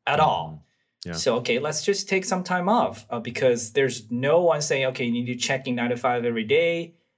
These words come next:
Speaker 1: You need
Speaker 2: Yeah.
Speaker 1: to have a weekly report every week."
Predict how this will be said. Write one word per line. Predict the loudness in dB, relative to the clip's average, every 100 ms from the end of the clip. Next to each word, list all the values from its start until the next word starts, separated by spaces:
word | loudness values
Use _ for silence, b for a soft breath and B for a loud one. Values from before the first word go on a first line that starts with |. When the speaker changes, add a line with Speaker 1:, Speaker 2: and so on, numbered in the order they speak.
| _
Speaker 1:
You | -4
need | -2 -2
Speaker 2:
Yeah. | -4
Speaker 1:
to |
have | -2 -2
a | -2
weekly | -2 -4 0
report | 0 2 2 2
every | 2 0
week." | 0 -2 -6 -8